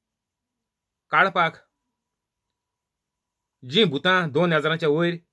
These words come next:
भुतां आहाय म्हूण जेजून सांगिलां बायबलाचेर, तीं धांवडापाक एक एक मनशाचे वयलीं, तें जेजू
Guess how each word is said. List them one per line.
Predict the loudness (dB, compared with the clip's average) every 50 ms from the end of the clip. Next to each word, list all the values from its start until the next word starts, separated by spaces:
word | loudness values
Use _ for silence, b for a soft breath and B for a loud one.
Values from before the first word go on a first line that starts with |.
| _
भुतां | -12 -12 -6 -4 -2 -2
आहाय | 0 -2 -4
म्हूण | -6 -6 -4
जेजून | -4 -4 -4 -6
सांगिलां | -6 -6 -8 -6 -4 -4 -4 -4
बायबलाचेर, | -2 -4 -2 -4 -4 -4 -4 -2 -4 -4 -4 -4 -10 _ _ _ _ _ _ _ -2
तीं | 0 0 0 -2 -6 -12 _ _ _ _ _ _ _ -6
धांवडापाक | -4 -2 0 2 2 2 2 2 0 0 -2 -6
एक | -8 -6 -6 -6
एक | -6 -8
मनशाचे | -8 -12 -10 -8 -8 -6 -6 -6
वयलीं, | -6 -4 -4 -6 -8 -10 -12 -14 _ _ _ _ _ _ _ _ _ _ _ _ _ _ _ _ _ _ _ _ _ _
तें | 0 0 2 2
जेजू | 0 -2 -2 0 -2 -2